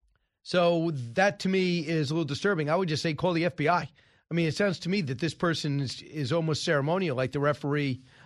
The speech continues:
uh, in a wrestling match, uh, that it, you know, it's already pre-scripted. Kinda worries me. The New York Post editorial board, uh, said this,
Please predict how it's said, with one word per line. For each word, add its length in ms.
uh, 280
in 120
a 60
wrestling 400
match, 440
uh, 200
that 220
it, 220
you 120
know, 140
it's 180
already 200
pre-scripted. 720
Kinda 180
worries 340
me. 100
The 100
New 80
York 180
Post 240
editorial 440
board, 380
uh, 200
said 340
this, 440